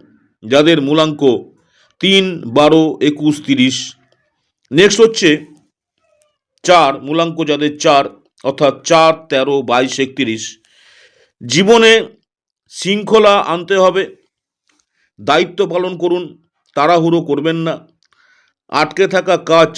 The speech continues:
শেষ হবে, সম্পর্কর ক্ষেত্রে তর্ককে এড়িয়ে চলুন, পরামর্শ নিয়ম মেনে চলুন। যাদের মূলাঙ্ক চার,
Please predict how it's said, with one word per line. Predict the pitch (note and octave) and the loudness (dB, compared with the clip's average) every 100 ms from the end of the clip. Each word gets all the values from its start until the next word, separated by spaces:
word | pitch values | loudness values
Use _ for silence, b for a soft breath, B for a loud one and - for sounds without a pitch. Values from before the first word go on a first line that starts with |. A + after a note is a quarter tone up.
| - | -6
শেষ | D3+ D#3+ | -2 2
হবে, | E3+ D#3+ D#3+ - _ _ _ _ _ _ | 2 2 -2 -6 _ _ _ _ _ _
সম্পর্কর | - D#3+ E3+ E3 G3 G3 G3 | -4 -4 -2 0 0 2 0
ক্ষেত্রে | - F3 E3+ E3+ B2+ - - | 2 -2 0 0 0 -2 2
তর্ককে | D#3+ E3 E3 F#3 F#3 F3 D3 | 4 4 4 0 2 0 2
এড়িয়ে | D3+ D#3+ | 2 2
চলুন, | D#3+ C3+ A2+ A2 _ _ _ | 2 -2 -2 -8 _ _ _
পরামর্শ | D3 E3+ F3 E3+ - C3+ A#2+ - | 2 4 2 -2 -2 -4 -4 -8
নিয়ম | B2+ D#3+ E3 | -2 0 0
মেনে | D3+ C#3+ | -2 -4
চলুন। | C3+ G#2+ G#2+ G2+ G2+ - b b b b b | -4 -4 -4 -6 -10 -14 b b b b b
যাদের | C3+ D#3+ F3+ D#3+ | 2 4 4 2
মূলাঙ্ক | D#3 E3 E3 E3 D3 B2+ B2+ _ _ _ _ _ _ _ _ | 2 2 0 0 0 0 -4 _ _ _ _ _ _ _ _
চার, | - E3 E3+ | 0 4 4